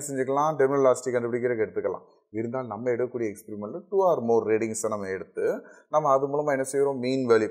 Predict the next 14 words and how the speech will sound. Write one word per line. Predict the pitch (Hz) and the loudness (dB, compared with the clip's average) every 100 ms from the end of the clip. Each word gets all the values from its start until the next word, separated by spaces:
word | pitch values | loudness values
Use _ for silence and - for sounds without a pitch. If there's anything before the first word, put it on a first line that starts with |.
| 104 | -2
கால்குலேட் | 101 98 101 - | -4 -2 -4 -2
பண்ணி | 101 98 123 226 - - - | -4 -4 -4 -4 -6 -16 -12
இந்த | 156 143 | 0 0
ஃபார்முலால | 147 139 147 143 131 120 | 2 0 2 4 4 0
சப்ஸ்டிட்யூட் | 110 123 | -6 -8
பண்ணி | 131 196 | -8 0
coefficients | 170 160 151 127 120 | 4 4 2 -2 -2
of | 101 | -2
viscosity | - 95 - - | -8 -8 -10 -12
கண்டுபிடிக்க | 123 98 85 90 | -10 -10 -12 -18
போறோம். | 85 - _ _ _ _ - | -18 -20 _ _ _ _ -20
அப்படி | 117 117 113 | -10 -6 -2
இந்த | 110 107 98 92 - _ - 101 | 0 0 0 -2 -8 _ -6 -4
அப்சர்வேஷன் | 104 117 110 117 | 0 0 0 -4